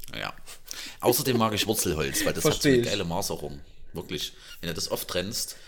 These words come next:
Speaker 1: das ist nochmal wie ein ganz anderes Holz, als wenn du das normale Stammholz hast. Das ist
Speaker 2: Äh.
Speaker 1: wirklich geil. Ja.
Speaker 2: Pass mal auf, ich glaub, wir nehmen fünf Fragen und dann machen wir einen Zwischenstand. Und wenn wir dann im Stechen sind, nehmen wir noch eine.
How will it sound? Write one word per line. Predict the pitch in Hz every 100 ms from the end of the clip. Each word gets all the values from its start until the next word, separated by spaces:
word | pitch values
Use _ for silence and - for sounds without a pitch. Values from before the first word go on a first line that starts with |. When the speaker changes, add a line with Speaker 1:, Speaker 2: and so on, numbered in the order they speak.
| -
Speaker 1:
das | 80
ist | 95
nochmal | 131 92 107
wie | 127
ein |
ganz | 120 139 -
anderes | 147 - 127 -
Holz, | 147 - - - - - - - - - -
als | 92 85
wenn | 95
du | 107
das | 95 95
normale | 92 95 113
Stammholz | - 113 110 71 -
hast. | - - - - - - - -
Das | 143
ist |
Speaker 2:
Äh. |
Speaker 1:
wirklich | 107 113 -
geil. | - - - - - - - - -
Ja. | 76 - - - - _
Speaker 2:
Pass | - 160
mal | 208
auf, | 160 190 -
ich | - -
glaub, | 160
wir | 156
nehmen | 135 120
fünf | 113 - - 185 175
Fragen | - - 95 98 147 214 269 _ _ - - -
und | 120
dann | 147 190
machen | 180 165
wir | 147
einen | 123 113
Zwischenstand. | - - 190 135 101 - 101 151 262 - _ - - - - - - _ _ _ - - - - _
Und | 131 120
wenn | 139 151
wir | 131
dann | 139 135
im | 117
Stechen | - 180 185 139
sind, | 120 131
nehmen | 143 117
wir | 113
noch | 131
eine. | 127 76 82